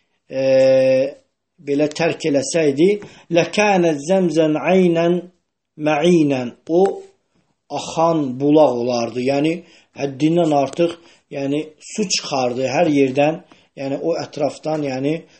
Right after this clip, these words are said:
çoxlu, yəni, su çıxardı, qaynayardı su. Amma bir araya gətirdiyinə görə bir yerdən çıxır su hal-hazırda. Və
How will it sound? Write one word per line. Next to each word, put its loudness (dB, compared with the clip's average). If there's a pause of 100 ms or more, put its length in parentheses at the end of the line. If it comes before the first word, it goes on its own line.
(140)
çoxlu, -4 (560)
yəni, -12
su -6
çıxardı, -10
qaynayardı -4
su. -2 (800)
Amma -6
bir 0
araya 2
gətirdiyinə -4
görə -2
bir -2
yerdən -6
çıxır -10
su -4 (200)
hal-hazırda. -4 (2250)
Və 4